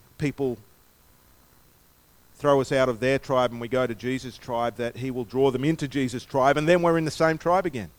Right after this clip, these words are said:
healed and whole and moving in the same direction.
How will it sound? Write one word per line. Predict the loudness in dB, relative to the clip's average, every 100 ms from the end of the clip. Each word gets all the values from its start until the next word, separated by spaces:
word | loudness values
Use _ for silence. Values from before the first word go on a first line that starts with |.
| _ _ _ _
healed | 2 2 0
and | -6
whole | -2 0 -2 -6 _ -20 _ _ _ _
and | -8 -4
moving | -4 -4
in | -8
the | -10
same | -8 -8 -6
direction. | -6 -4 -6 -10 -18